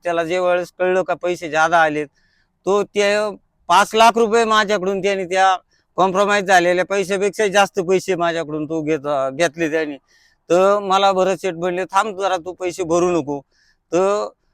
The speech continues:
मी म्हटलं, "ठीक आहे, पण काय झालं, मी ज्याला जमीन विकली होती, ते माणसं काही दमच खायना." ते म्हणायचे, "नाही, नाही, ते तो विसर घेतलाय ना, आम्हाला कागद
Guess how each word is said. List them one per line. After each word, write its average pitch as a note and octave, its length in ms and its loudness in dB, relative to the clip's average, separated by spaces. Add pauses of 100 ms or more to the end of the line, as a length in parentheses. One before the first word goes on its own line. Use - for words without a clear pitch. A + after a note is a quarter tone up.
(240)
मी F3+ 100 0
म्हटलं, F#3+ 340 -2
"ठीक A3+ 260 -2
आहे, G#3+ 120 4
पण G#3 260 -4
काय G#3 280 0
झालं, F#3+ 320 0
मी G3 240 -6
ज्याला G3+ 240 2
जमीन F#3+ 340 -2
विकली F#3 260 -4
होती, D#3 300 -2
ते F#3+ 240 -4
माणसं G3 340 -4
काही G3 240 -2
दमच F#3 440 -4
खायना." C#3 320 -4 (540)
ते F3 60 0
म्हणायचे, F#3+ 340 0
"नाही, G3 200 2
नाही, F#3 180 -4 (400)
ते E3 60 -4
तो F#3 180 0
विसर G3 340 0
घेतलाय F3+ 320 0
ना, F3+ 120 -2
आम्हाला F#3+ 220 -2
कागद F3 340 0